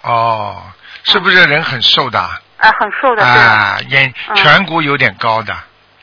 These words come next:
Speaker 2: 呃，有点是，啊，对，有，
Speaker 1: 啊，
Speaker 2: 有点，有点点高，
Speaker 1: 颧-
Speaker 2: 啊。
Speaker 1: 颧骨就是有点，眼睛下面有一点点凸出来的。
Speaker 2: 嗯。
Speaker 1: 明白了吗？
Speaker 2: 眼睛是怎么样呢？
Speaker 1: 啊，眼睛嘛，眼睛不是太大。
Speaker 2: 脸，脸型。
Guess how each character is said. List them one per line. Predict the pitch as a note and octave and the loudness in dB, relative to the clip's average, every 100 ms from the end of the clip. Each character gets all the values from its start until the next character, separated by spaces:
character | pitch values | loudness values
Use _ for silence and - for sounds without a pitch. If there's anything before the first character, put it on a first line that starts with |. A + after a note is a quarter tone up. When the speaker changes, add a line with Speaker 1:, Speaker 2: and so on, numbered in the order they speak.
| _ _ _ _ _ _ _ | _ _ _ _ _ _ _
Speaker 2:
呃， | G#3+ | -2
有 | A3 C4+ | 0 0
点 | G#3 | -2
是， | - B3 - _ - | -4 -10 -12 _ -2
啊， | A3 G#3 | 0 0
对， | A#3 G#3 | -4 -8
有， | G3 | -2
Speaker 1:
啊， | C3+ G#3 G3+ | 2 2 0
Speaker 2:
有 | |
点， | A#3 G#3+ G3+ | -6 -10 -8
有 | A3 | -4
点 | A3+ A3 G3+ | -2 -2 -4
点 | F3+ | -6
高， | F#3 F#3+ - | -2 -4 -2
Speaker 1:
颧- | G3 | -4
Speaker 2:
啊。 | E3 | 0
Speaker 1:
颧 | D3 F3 | 0 0
骨 | D#3 D3+ | -2 -4
就 | D#3+ | 0
是 | C#3+ | 0
有 | C#3 | -2
点， | D#3 B2+ | -6 -2
眼 | A#2+ A2+ | -2 -2
睛 | C#3 D3 | -2 0
下 | - | 2
面 | C3 A#2 | 0 -2
有 | B2+ | -2
一 | |
点 | C#3 C3+ | -2 -2
点 | A#2 - | -2 -4
凸 | - | -14
出 | G#2+ - | -16 -14
来 | G#2+ G2 | -12 -12
的。 | G2 - _ _ _ _ - | -14 -20 _ _ _ _ -8
Speaker 2:
嗯。 | G3+ G4 - _ _ _ - | -8 -8 -14 _ _ _ -12
Speaker 1:
明 | C3 | -4
白 | G#3+ | 0
了 | C3+ | 2
吗？ | C3+ | 0
Speaker 2:
眼 | C3 | -2
睛 | |
是 | C3 | -6
怎 | G3 | -8
么 | F3+ | -12
样 | F#3+ F3+ | -14 -14
呢？ | F3+ - - - | -18 -20 -16 -2
Speaker 1:
啊， | B2+ D3 F3+ | 2 2 2
眼 | D3+ D3 | -2 0
睛 | F#3+ G3+ | -2 0
嘛， | F#3+ F3 - | 0 -2 -4
眼 | C#3+ C3+ | 0 0
睛 | C3 F#3 F#3 D#3 | 0 -2 -4 -6
不 | - | -2
是 | - - | 0 0
太 | - | 0
大。 | G3+ | 0
Speaker 2:
脸， | |
脸 | - - - | 0 -4 -18
型。 | G3+ | -20